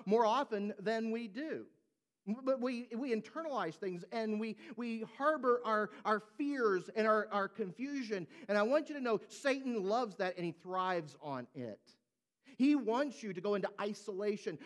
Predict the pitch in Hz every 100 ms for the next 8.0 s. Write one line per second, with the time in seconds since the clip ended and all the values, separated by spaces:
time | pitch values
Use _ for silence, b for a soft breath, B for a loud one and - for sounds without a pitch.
0 | 240 196 196 202 208 202 202 180 185 160
1 | 165 147 143 135 120 - - _ B 254
2 | 262 240 277 285 269 220 214 - 254 269
3 | 269 - 214 196 214 208 - 285 202 208
4 | - 220 262 285 220 - 214 202 190 185
5 | 180 277 202 196 185 262 269 180 208 165
6 | 254 311 294 254 254 226 - - 247 262
7 | 220 196 226 262 262 - 233 196 180